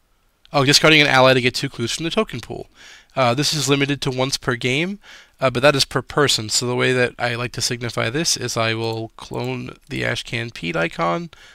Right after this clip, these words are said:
Oop, sorry. Uh, and just mark it face down here to show that we've used this ability on Ashcan Pete. Uh, looks like Pete's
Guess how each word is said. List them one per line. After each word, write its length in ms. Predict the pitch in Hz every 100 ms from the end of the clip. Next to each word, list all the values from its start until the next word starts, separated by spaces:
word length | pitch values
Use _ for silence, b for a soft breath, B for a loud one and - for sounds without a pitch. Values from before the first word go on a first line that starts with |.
| B -
Oop, 160 | 185 - _ _
sorry. 500 | - - - 147 147 _ _ _ b b b b b -
Uh, 160 | 123 123
and 140 | 135
just 200 | 127 127
mark 220 | 131 123 -
it 160 | 120 _
face 320 | - - 123
down 280 | - 113 113
here 320 | 104 113 110
to 180 | 110 -
show 240 | - 120 110
that 180 | 113
we've 220 | 113 110 107
used 220 | 113 -
this 120 | -
ability 320 | 113 113 110
on 140 | 110 113
Ashcan 480 | 113 - 123 117
Pete. 220 | - - - _ _ _ _ _ _ _ _ _ _ b b b b b b b b b b b _ _ _ _ _ _ _ _ _ _ _ _ _ - -
Uh, 460 | 139 131 131 - 139
looks 220 | 135 -
like 180 | 131 -
Pete's 320 | 151 139 -